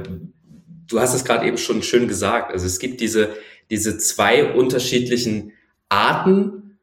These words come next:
von Sachen, die wir eigentlich raten können. Das eine ist halt dieses, dieses Engagement, die Interaktion mit dem Content.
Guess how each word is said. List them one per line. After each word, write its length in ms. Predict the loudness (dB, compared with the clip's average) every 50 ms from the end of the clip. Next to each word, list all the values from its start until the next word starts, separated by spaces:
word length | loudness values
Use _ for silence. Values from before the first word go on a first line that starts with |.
| _ _ _
von 420 | -8 2 4 6 6 6 4 2 2
Sachen, 300 | 2 0 0 0 0 -2
die 120 | 0 2
wir 180 | 2 0 0 2
eigentlich 500 | 0 0 0 -2 -6 -8 -10 -10 -8 -4
raten 460 | 0 2 2 2 2 0 -4 -8 -8
können. 420 | -10 -12 -14 -14 -14 -16 -18 -14 -8
Das 280 | -6 -6 -6 -6 -6 -4
eine 260 | -2 0 2 2 4
ist 240 | 4 4 2 2 0
halt 220 | 0 0 0 -4
dieses, 320 | -6 -6 -4 -6 -6 -8 -6
dieses 280 | -8 -6 -6 -6 -4
Engagement, 720 | -4 -4 -4 -2 0 0 0 0 -2 -4 -6 -6 -6 -6 -6
die 140 | -8 -4 -4
Interaktion 800 | -4 -4 -4 -4 -2 -4 -4 -4 -6 -6 -2 0 0 0 2 0
mit 140 | -2 -2 -2
dem 200 | -4 -4 -4 -4
Content. 560 | -2 0 0 0 0 -2 -4 -6 -6 -8